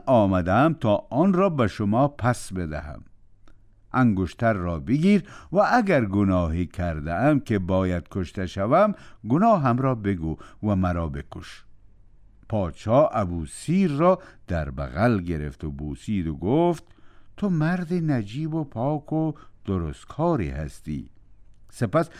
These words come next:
جریان ابوقیر و حرفهای او را گفت. ابوسیر نیز داستان دوستی سفر خود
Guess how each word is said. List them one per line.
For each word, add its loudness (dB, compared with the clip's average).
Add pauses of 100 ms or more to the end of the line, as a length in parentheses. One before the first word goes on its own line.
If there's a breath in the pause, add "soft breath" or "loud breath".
(220 loud breath)
جریان 2
ابوقیر 0
و 2
حرفهای 0
او 2
را 2
گفت. -12
ابوسیر 2
نیز 0 (340 loud breath)
داستان 4
دوستی 2
سفر 0
خود -4